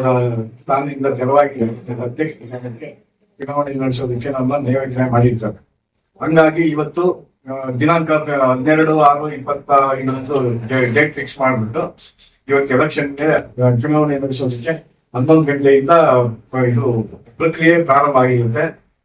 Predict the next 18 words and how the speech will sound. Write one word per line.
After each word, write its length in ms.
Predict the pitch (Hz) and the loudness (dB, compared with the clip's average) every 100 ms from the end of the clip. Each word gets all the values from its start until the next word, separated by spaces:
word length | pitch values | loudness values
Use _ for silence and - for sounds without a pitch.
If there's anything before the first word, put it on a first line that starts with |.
| - | 0
So 60 | |
ಆ 140 | 147 143 | 2 2
ಪ್ರಕ್ರಿಯೆಯಲ್ಲಿ 800 | 143 147 160 165 160 151 160 185 | -2 -4 4 4 4 2 0 -2
ಹನ್ನೊಂದರಿಂದ 760 | 127 131 160 165 156 151 151 | -2 -2 0 0 0 -2 2
ಹನ್ನೆರಡು 520 | 139 135 143 160 156 | 2 2 2 2 2
ಗಂಟೆವರೆಗೂ 480 | 143 139 139 139 165 | -2 0 2 2 0
ನಾಮಪತ್ರನ 680 | 147 147 156 139 135 139 151 180 - - - | 2 2 2 0 0 0 0 -4 -10 -20 -2
ಸ್ವೀಕಾರ 360 | 175 170 156 165 | 0 2 2 0
ಮಾಡಿ-, 580 | 147 143 139 117 117 _ _ _ 135 | -2 -6 -6 -8 -10 _ _ _ -10
ಮಾಡಲಾಗಿದೆ. 720 | 147 143 123 113 98 - _ _ _ | -8 -4 -4 -4 -8 -16 _ _ _
ಅಂದ್ರೆ 300 | 143 156 170 | -4 4 4
ಸ್ವೀಕಾರ 420 | 165 180 180 170 160 | 4 2 4 2 2
ಮಾಡ್ಬೇಕಾದ್ರೆ 600 | 151 147 147 143 156 139 | -2 -2 -4 -6 -4 0
ಒಬ್ಬರೇ 320 | 139 165 175 | 2 4 2
ಒಬ್ರು 200 | 156 147 | 2 0
ಮಾತ್ರ 340 | 143 147 156 | 0 0 -2
ನಾಮಪತ್ರ 520 | 143 139 139 139 143 | -2 -2 -2 -4 -4
ಸಲ್ಲಿಸಿರುತ್ತಾರೆ. 840 | 143 131 127 135 117 120 123 - | -4 -4 -6 -8 -10 -6 -4 -4